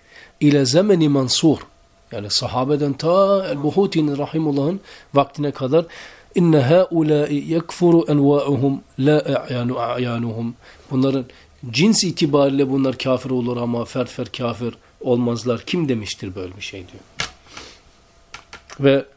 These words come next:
tevaifu leti zekaraha hiye ehlul ittihad ve ehlul hulul ve gulatu sufiyye ve rafidatu vel karamitatu vel batiniye. Bu beş fırka. Altı fırka.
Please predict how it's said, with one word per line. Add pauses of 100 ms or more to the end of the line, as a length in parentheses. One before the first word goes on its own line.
tevaifu
leti
zekaraha
hiye
ehlul
ittihad (560)
ve
ehlul
hulul
ve
gulatu
sufiyye (420)
ve
rafidatu
vel
karamitatu
vel
batiniye. (560)
Bu (640)
beş
fırka. (1600)
Altı
fırka.